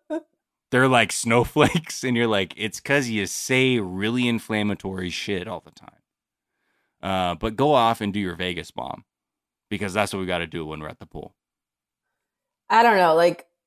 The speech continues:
Speaker 2: he gave me really, like, strong red flags with that fucking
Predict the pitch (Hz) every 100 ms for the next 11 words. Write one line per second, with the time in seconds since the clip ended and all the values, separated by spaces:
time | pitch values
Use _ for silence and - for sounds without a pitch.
0 | _ 247 240 262 220 214 190 185 185 185
1 | 165 156 156 - 160 151 156 147 143 -
2 | 143 139 147 175 170 156 151 131 - 160
3 | - 151 147 139